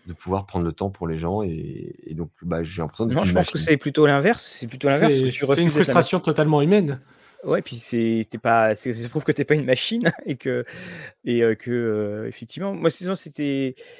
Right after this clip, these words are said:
Speaker 2: c'est, y-, quelqu'un, euh, bah, c'est Skyline France qui dit qu'il bénit le, les dédicaces du, euh, du début du, du, comment ça s'appelle, de,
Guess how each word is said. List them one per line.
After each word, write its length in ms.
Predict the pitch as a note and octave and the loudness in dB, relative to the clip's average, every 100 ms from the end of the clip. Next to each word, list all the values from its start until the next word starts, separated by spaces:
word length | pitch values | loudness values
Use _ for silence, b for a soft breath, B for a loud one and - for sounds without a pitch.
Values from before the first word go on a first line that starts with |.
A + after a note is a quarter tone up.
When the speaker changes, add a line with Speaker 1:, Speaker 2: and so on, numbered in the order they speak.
| B _ | B _
Speaker 2:
c'est, 160 | - | -8
y-, 440 | B2+ B2+ - - B2+ | -6 -6 -8 -16 -4
quelqu'un, 460 | C#3 - D3+ D#3 | -4 -2 -4 -4
euh, 340 | C#3+ B2 A#2+ A#2 A2+ | -2 -2 -2 -4 -6
bah, 60 | - | -14
c'est 160 | - | -12
Skyline 320 | B2 - C3+ C3+ | -8 0 0 0
France 240 | D3 D3 | -6 -8
qui 80 | C3+ | -8
dit 120 | C3 | -10
qu'il 100 | B2+ | -4
bénit 220 | B2+ C#3+ | -2 0
le, 440 | C#3+ A#2+ A2+ A#2 A2+ | 0 -2 -2 -6 -6
les 120 | A#2 | -4
dédicaces 600 | B2 B2+ B2+ C#3+ C#3 - | -6 -8 -6 -4 -4 -8
du, 260 | A2+ A#2 A#2 b b b - | -12 -12 -16 b b b -4
euh, 1040 | G#2+ G#2+ G#2 G#2 G2+ G#2 G2+ G2+ G2+ G2 - | 0 2 2 2 0 0 -2 -2 -4 -6 -10
du 200 | G#2+ A2+ | -12 -12
début 320 | A#2 B2+ C#3 | -8 -8 -8
du, 140 | C#3 C3 B2 A2+ A2+ G#2+ G2+ G2 - - _ - - _ - | -10 -10 -10 -8 -8 -8 -10 -14 -16 -20 _ -20 -20 _ -20
du, 140 | - | -20
comment 180 | - A#2 | -10 -10
ça 100 | - | -8
s'appelle, 360 | B2 B2 A#2+ F#2+ | -10 -8 -8 -8
de, 180 | G#2 | -12